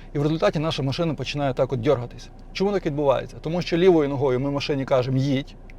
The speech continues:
а правою ногою кажемо: «Стій». Розумієте, да? Щось не те. Тобто автомобіль починає отак дьоргатись, тому що ліва нога каже машині: «Їдь», тобто точка утримання є, двигун хоче потягнути автомобіль, а правою ми затискаємо гальма.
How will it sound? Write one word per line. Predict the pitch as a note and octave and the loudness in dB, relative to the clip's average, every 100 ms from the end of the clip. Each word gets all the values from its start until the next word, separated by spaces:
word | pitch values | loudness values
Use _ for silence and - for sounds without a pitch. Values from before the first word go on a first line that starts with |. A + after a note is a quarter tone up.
| - - - - - | -18 -20 -20 -18 -2
а | D3 | 0
правою | C#3+ F3 G#3 F#3+ | 6 6 8 6
ногою | D3 F3+ | 6 6
кажемо: | - C#3+ D#3 | 6 0 0
«Стій». | C#3+ - C#3+ G#2+ - - - - - - - - - - | -4 -2 -4 -4 -10 -18 -18 -18 -18 -18 -18 -18 -16 -6
Розумієте, | C3+ E3 E3 A#2+ | 0 2 2 0
да? | B2 D#3 F3+ C3 | 0 0 -2 -6
Щось | E3 F3 | -2 0
не | E3+ | -2
те. | - C3 - | 0 0 2
Тобто | B2+ - C#3 | -2 2 2
автомобіль | - C#3+ F#3+ | 2 -2 -2
починає | G3 C#3+ - D3+ E3 C3+ - - - - | -4 -6 -4 0 0 0 -6 -16 -16 -8
отак | C#3 D3 | 0 2
дьоргатись, | B2+ A3 G#3 B2+ | 4 4 4 0
тому | D3 D#3 | -2 -2
що | - | -2
ліва | D3+ F3 D3 | 4 6 4
нога | B2+ B2+ - - - - - - - - - - | 2 0 -2 -8 -18 -18 -18 -18 -18 -18 -18 -2
каже | - D#3 C#3+ | 6 6 6
машині: | C#3+ D#3+ D3+ | -2 -2 -2
«Їдь», | F3 A#3+ | 0 -2
тобто | - C3+ C3 | 0 -2 2
точка | D3 C3 C#3 | 0 2 -2
утримання | B2+ D3+ C3+ B2+ | 2 2 2 0
є, | C#3 C#3+ A2 | 2 0 -2
двигун | B2 C3 C#3 D3 B2 | -4 -2 0 -2 -2
хоче | D3+ - | -2 -2
потягнути | C#3 C#3 E3 D3+ B2+ | -2 -2 0 0 -2
автомобіль, | - B2 A#2+ A#2 - - - - | -4 -8 -8 -12 -14 -18 -10 -2
а | |
правою | C3 F#3+ A3+ F#3+ | 2 6 8 6
ми | D#3+ | 4
затискаємо | E3 D#3 B2+ D#3 D3+ | 0 -2 0 2 2
гальма. | A#2+ A#2+ - | -2 -6 -8